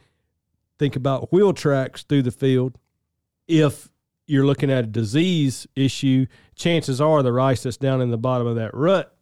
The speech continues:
little water standing, it's probably, i-, if it's a disease, that could possibly be the sick area. Usually on drift, again, depending on severity, wind direction, all that, oftentimes when you look at something that is drift, the wheel tr-, the rice in the wheel tracks is green.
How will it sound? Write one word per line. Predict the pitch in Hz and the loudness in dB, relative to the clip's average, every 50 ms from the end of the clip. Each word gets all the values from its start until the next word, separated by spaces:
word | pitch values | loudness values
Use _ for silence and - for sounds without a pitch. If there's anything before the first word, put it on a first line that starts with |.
| _ _ _ | _ _ _
little | 127 127 127 123 | -4 -2 0 2
water | 127 135 135 139 | 2 2 2 0
standing, | 120 - - 143 139 139 139 139 135 123 - | -2 -2 0 0 2 2 2 0 -2 -4 -4
it's | - 135 139 139 - | -2 -2 -2 -2 -2
probably, | - - 139 131 127 123 127 117 131 131 | -4 -2 -2 0 -2 -2 -4 -4 -6 -4
i-, | - 151 151 151 156 147 | -2 2 2 2 2 0
if | 139 135 - 175 | -2 -2 -2 -2
it's | 160 - 170 | -4 -4 -6
a | 156 | -6
disease, | 151 165 156 165 156 139 135 135 127 - - - | -6 -4 -2 0 2 2 2 2 0 -2 -8 -16
that | 123 113 127 131 135 131 | -8 -4 -4 -2 -4 -2
could | - 147 143 120 - | -2 -2 -2 -2 -2
possibly | - 147 143 135 - - 127 117 127 127 | 0 0 0 0 0 -4 -4 -2 -4 -2
be | 117 120 127 131 127 123 - _ _ _ _ _ _ - | -2 0 0 0 0 -2 -4 _ _ _ _ _ _ -10
the | 127 | -8
sick | 117 - - 196 - - | -6 -2 -2 -2 -2 -2
area. | 127 120 113 104 95 - - - - _ _ _ _ _ _ _ _ _ | -4 -4 -4 -6 -8 -12 -18 -20 -20 _ _ _ _ _ _ _ _ _
Usually | 107 120 160 196 214 160 175 156 143 135 | -2 0 2 2 2 4 4 4 4 4
on | 131 123 117 110 | 2 2 0 -2
drift, | 104 123 160 185 185 165 147 127 - - | -2 0 2 4 4 4 2 0 -4 -8
again, | 131 123 117 139 147 143 131 117 | -8 -4 -2 0 2 2 0 0
depending | 113 - 139 135 135 143 | -2 -2 -2 0 0 0
on | 143 139 | 0 -2
severity, | - - 139 120 131 131 127 127 127 123 - - 131 123 | -2 -4 -6 -4 -2 -2 0 0 -2 -2 -2 -2 -2 -2
wind | 113 117 123 131 120 | -2 -2 -2 -2 -2
direction, | 120 123 120 120 110 - - 123 110 107 - | -2 -4 -6 -6 -6 -8 -8 -8 -8 -8 -6
all | - 123 127 123 123 | -4 -2 0 2 2
that, | 127 131 127 120 - - _ _ _ _ | 0 0 -2 -4 -6 -10 _ _ _ _
oftentimes | - 131 151 160 - 151 135 120 135 139 135 135 127 120 110 | 0 2 2 2 2 0 -2 -2 0 0 0 0 0 0 0
when | 123 123 | -2 -2
you | 123 120 117 113 110 - _ | -2 -2 -4 -6 -8 -10 _
look | 131 131 131 - | -6 -6 -6 -4
at | 143 - | -6 -6
something | - 139 131 117 - 123 123 | -4 -4 -4 -4 -2 -2 -2
that | 120 117 | -2 -4
is | 110 95 | -4 -8
drift, | 107 107 139 160 165 143 - - | -6 -2 0 0 0 0 -2 -4
the | 113 | -4
wheel | 110 135 151 143 131 | -2 0 0 0 -2
tr-, | - - | -4 -8
the | 135 127 120 | -8 -4 -2
rice | 123 127 131 127 - - | -2 0 0 -2 -2 -4
in | 120 | -4
the | 113 | -2
wheel | 120 147 147 | 0 0 0
tracks | - - 135 123 - - - | 0 -2 -4 -6 -6 -8 -14
is | 98 - | -16 -8
green. | - 139 143 135 110 87 | -4 -2 -2 -2 -2 -4